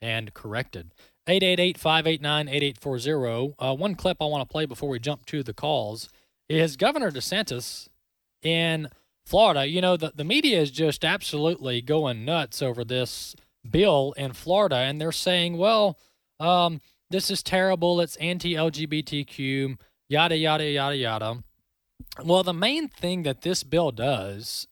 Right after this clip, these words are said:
<clears throat> is it prevents teachers from discussing sensitive topics, and specifically in this scenario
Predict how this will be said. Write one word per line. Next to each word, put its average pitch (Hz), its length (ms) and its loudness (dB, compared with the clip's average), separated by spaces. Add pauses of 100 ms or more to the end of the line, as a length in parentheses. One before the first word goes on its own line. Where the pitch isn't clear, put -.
<clears throat> 107 60 -12 (580)
is 175 200 2
it 202 160 0
prevents 196 960 -2 (1040)
teachers 139 920 2
from 208 220 0
discussing 175 960 -2 (160)
sensitive 262 760 -2
topics, - 920 -4 (180)
and 147 120 -8
specifically 160 640 -4
in 147 80 -4
this 233 140 -4
scenario 113 760 -4